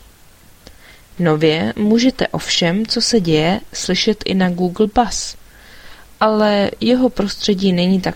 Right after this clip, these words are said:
atraktivní jako na Twitteru nebo na Facebooku. Co je nového na Facebooku či Twitteru,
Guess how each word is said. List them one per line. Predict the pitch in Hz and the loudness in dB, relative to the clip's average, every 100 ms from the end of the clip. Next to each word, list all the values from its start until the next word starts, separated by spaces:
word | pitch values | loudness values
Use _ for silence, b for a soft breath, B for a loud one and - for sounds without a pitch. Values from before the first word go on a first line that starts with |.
| - | -6
atraktivní | 180 170 - - 170 170 | -6 -6 -6 -6 -4 -2
jako | 165 - 160 | -4 -4 -4
na | 156 | -4
Twitteru | - - 170 - 170 | -4 -6 -6 -6 -6
nebo | 160 156 156 | -4 -4 -4
na | 151 | -8
Facebooku. | 156 160 165 165 165 - 190 - - - - - B B B B B B B B | -8 -6 -6 -6 -10 -10 -16 -16 -20 -20 -20 -20 B B B B B B B B
Co | - 311 | -2 2
je | 277 | 2
nového | 220 233 262 208 | 2 2 0 -2
na | 175 | -4
Facebooku | - 220 226 247 - | 0 0 0 -2 -2
či | 262 - | -2 -2
Twitteru, | - - 160 - 208 254 | -4 -6 -6 -2 -2 -2